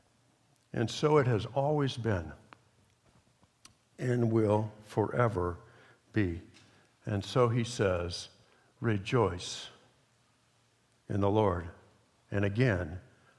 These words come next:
I say, "Rejoice." So let me just pause here for a few moments.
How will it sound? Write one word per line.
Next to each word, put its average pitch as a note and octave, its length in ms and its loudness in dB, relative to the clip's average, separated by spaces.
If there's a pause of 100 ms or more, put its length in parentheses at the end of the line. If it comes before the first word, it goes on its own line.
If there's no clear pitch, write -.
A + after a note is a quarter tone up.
(160)
I - 80 -6
say, F2+ 420 -2 (800)
"Rejoice." F2+ 640 -8 (500)
So - 140 -4
let G#3 140 4
me G#3 60 2
just E3 260 -2
pause A2 400 2
here F#2 240 0
for G#2+ 200 -2
a G2 60 0
few A#2 200 -2
moments. F2+ 600 -4